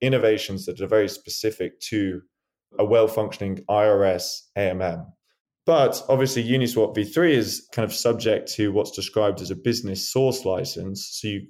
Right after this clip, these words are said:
which basically at the highest level means that you can't just take that code and use it within your code base. So what we did at that point is we reached out to various people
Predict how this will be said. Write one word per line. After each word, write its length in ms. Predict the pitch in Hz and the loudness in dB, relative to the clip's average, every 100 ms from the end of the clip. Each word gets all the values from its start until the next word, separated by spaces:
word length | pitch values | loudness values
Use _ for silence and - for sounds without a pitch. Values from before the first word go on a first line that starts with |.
| - | -4
which 260 | 113 110 | -4 0
basically 400 | 123 120 113 101 | 0 0 -2 -2
at 60 | 95 | -2
the 80 | 98 | -2
highest 320 | 120 110 - | 2 2 2
level 180 | 98 95 | -2 -2
means 260 | 101 95 | -4 -6
that 60 | 87 | -6
you 140 | 90 | -8
can't 280 | - 110 101 | -6 -4 -4
just 160 | 90 - _ - | -6 -14 _ -10
take 240 | 120 110 | -2 -2
that 200 | 95 90 | -2 -4
code 200 | - 95 | -2 -2
and 140 | 90 95 | -2 -6
use 180 | 104 90 | -6 -6
it 80 | |
within 220 | 90 92 95 | -6 -6 -6
your 140 | 90 | -8
code 300 | - 120 120 | 0 0 0
base. 380 | - - - - _ _ _ _ _ | -4 -6 -8 -16 _ _ _ _ _
So 420 | - 123 120 113 127 | 0 2 4 2 2
what 260 | 135 113 | 2 2
we 340 | 127 131 120 120 - | 2 2 2 -2 -2
did 180 | 139 123 | 2 4
at 120 | 107 | 2
that 280 | 104 98 - | 0 -2 -2
point 420 | 156 139 113 104 | 2 4 2 0
is 280 | 107 101 - | -4 -6 -8
we 120 | 120 117 | -2 2
reached 260 | 123 120 | 2 0
out 160 | 107 - | -2 -2
to 60 | |
various 340 | 123 113 110 - | 0 2 2 0
people 540 | 113 104 98 98 - | -6 -4 -2 -4 -4